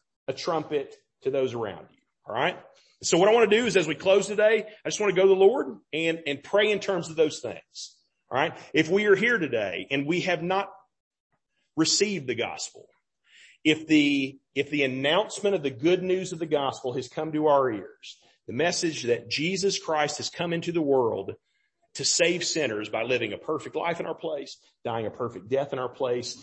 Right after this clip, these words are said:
and defeating death and hell and sin and Satan and the grave through his victorious resurrection. If you haven't heard that, or you don't know it, or you've always said, "I'm just gonna hold that at bay for a little bit longer 'cause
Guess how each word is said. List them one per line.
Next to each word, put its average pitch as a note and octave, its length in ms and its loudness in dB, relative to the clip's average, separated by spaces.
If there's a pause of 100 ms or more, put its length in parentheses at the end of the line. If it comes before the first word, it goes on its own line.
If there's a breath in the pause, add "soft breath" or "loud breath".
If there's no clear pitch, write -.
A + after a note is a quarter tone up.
(120)
and A#2+ 100 -12
defeating F#3 680 -4
death D3+ 280 2
and C3+ 120 -8
hell D3+ 340 2
and A2+ 100 -6
sin D#3+ 340 -6
and A2+ 100 -8
Satan D3+ 480 -4
and B2 120 -6
the A#2 40 -6
grave C3 640 2 (100)
through C#3+ 240 -2
his D3 160 0
victorious D#3 480 -4
resurrection. B2 580 -4 (360 loud breath)
If D3 60 -6
you B3+ 80 0
haven't A#3+ 280 -2
heard F#3 300 2
that, A3 420 -6 (200 soft breath)
or B2+ 100 4
you D#3 160 0
don't C3+ 320 0
know G#3 260 4
it, A3 240 4 (200 soft breath)
or D3+ 100 4
you've F3+ 220 0
always G3 260 6
said, F#3 240 4
"I'm E3 80 -2
just G3 160 -2
gonna F3+ 120 0
hold G#3 360 2
that G3 160 6
at - 160 -6
bay F#3 280 6
for D#3+ 140 -2
a - 20 2
little F#3 140 0
bit F#3 140 2
longer F#3 420 0
'cause D3 520 0